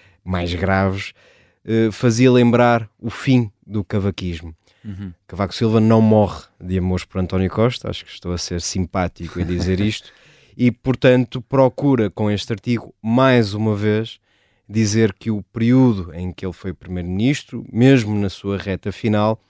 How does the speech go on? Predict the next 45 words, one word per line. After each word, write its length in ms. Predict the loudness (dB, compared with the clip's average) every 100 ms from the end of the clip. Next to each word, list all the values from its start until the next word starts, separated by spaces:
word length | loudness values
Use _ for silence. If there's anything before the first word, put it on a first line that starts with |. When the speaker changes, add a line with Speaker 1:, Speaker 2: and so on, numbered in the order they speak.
| _ _
Speaker 1:
não 220 | 2 4
tem 200 | 4 2
nada 440 | 2 2 2 2 -2
a 180 | -6 -6
ver 300 | -4 -4 -8 _ _ _ _ -4
com 180 | 0
este 440 | 2 0 -4 _ _ _
período 360 | -8 -2 -2 -2
de 80 | -8
governação 440 | -8 -6 -4 -2
de 60 | -4
António 300 | -6 -10 -12
Costa. 260 | -16 -18
Speaker 2:
Uhum. 80 | -18 -20 -14 -6
E, 140 | -6
e 80 | -2
no 120 | -2
final, 320 | 0 0 0 -2
de 60 |
resto, 420 | -4 -2 -4 -4
mesmo, 580 | -4 0 2 2 2 0
mesmo 260 | -2 0 -4
no 60 |
final 260 | -4 -4 -2
deste 240 | -2 -4
artigo, 280 | -6 -4 -4
deixa 260 | -2 -2 -2
uma 160 | -2
provocação, 720 | -4 -8 -8 -6 -4 -6 -6 -8
eh, 340 | -10 -8 -10 -10
ao 600 | -6 -4 -4 -8 -12 -12 -8
atual, 460 | -6 -2 0 0
ainda, 360 | -2 -4 -4 -6
governo 320 | -6 -6 -6
socialista, 520 | -8 -8 -6 -8 -14
não 60 | -18
é? 40 | -4
Speaker 1:
Não 300 | 2 6 6
é 40 |
a 40 | 6
primeira 340 | 4 6 6
vez 240 | 4 0 -2
que 100 | -6
o 20 |
faz. 600 | -2 -4 -2 -6 -10